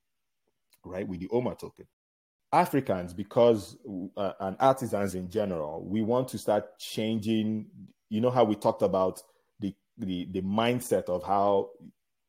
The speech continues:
you, we want them to start changing the, their behavior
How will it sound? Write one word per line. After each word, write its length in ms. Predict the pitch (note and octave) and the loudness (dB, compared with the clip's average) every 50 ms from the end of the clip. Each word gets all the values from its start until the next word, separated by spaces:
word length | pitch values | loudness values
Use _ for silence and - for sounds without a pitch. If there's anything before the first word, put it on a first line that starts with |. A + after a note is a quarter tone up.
| _ _ _ _ G#2 - _ _ _ _ - | _ _ _ _ -20 -20 _ _ _ _ -12
you, 140 | G2+ G2+ G2+ | -8 -4 -2
we 100 | G#2 G#2 | 0 0
want 200 | G2 A2 A#2 A2+ | 2 4 4 4
them 120 | A2+ A2 G#2 | 4 2 0
to 80 | - | -2
start 220 | - G#2 G2+ G2+ - - _ _ _ _ _ _ _ _ - | -2 0 0 0 -2 -6 _ _ _ _ _ _ _ _ -6
changing 360 | - A#2+ A2 G#2+ G#2 A2+ G#2+ | -4 -2 -2 0 -2 -2 -2
the, 80 | G2+ F#2 | -2 -4
their 300 | E2+ F2 F2+ G2 G2 F#2+ | -6 -4 -2 -2 -2 -2
behavior 760 | F#2 G#2 F#2+ - - A2 A#2 B2+ A#2 G2 F#2 F2 - E2 F2 | -2 -4 -6 -4 0 2 2 2 2 0 -2 -2 -2 -2 -4